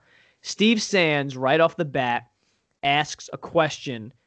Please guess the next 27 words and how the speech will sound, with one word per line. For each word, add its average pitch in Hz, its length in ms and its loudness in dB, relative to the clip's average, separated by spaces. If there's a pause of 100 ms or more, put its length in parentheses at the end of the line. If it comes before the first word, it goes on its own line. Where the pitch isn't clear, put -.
(160)
and 147 140 -2
I 160 80 0
don't 190 240 2
even 196 180 0
know 196 80 2
what 170 120 2
the 143 80 -4
question 143 420 -4
was 147 240 0
anymore 117 440 -10
'cause 139 120 -8
I 127 80 0
was 131 120 -4
so 185 200 2
taken 170 360 -2
aback 127 380 -2
by 117 140 0
his 123 160 -6
answer. 131 280 -4
But 113 120 -8
he 143 140 -6
asks 269 380 -2
something 214 380 -2
along 175 280 0
the 170 80 0
lines 127 520 -2
of, 120 480 0